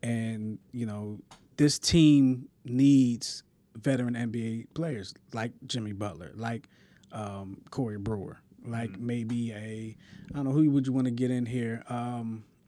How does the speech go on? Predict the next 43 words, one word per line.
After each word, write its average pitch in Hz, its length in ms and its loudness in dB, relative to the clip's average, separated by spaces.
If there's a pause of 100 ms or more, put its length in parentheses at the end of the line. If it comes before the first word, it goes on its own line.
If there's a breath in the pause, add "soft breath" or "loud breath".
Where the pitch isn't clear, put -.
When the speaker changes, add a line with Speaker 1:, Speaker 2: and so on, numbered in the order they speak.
Speaker 1:
I 131 40 2
had 143 120 4
a 131 80 0
few, 156 320 -2 (140)
I - 20 -4
had 135 200 2
a 123 40 -2
few 180 160 -4
people 156 300 4
in 131 60 4
mind 131 220 4
who 127 120 2
I 117 80 0
would 113 120 -4
love 123 220 0
to 123 100 -6
co-, - 260 -4
see 127 260 -2
come 123 180 -4
in 123 140 -4
here, 120 180 -2
maybe 120 400 -4
come 135 160 0
off 117 140 -4
the 117 80 -6
bench, 139 360 0 (360 soft breath)
maybe 175 180 4
a 143 60 4
Vince 170 260 4
Carter. 170 300 2
I 185 80 4
know 240 140 4
he's 160 100 6
old. 139 420 0
I 160 80 -4
know 185 140 -2
he's 175 100 0
about 170 160 2
to 165 60 -2
be 160 100 2
forty-two 160 760 0
on 151 260 0
Saturday, 139 680 -2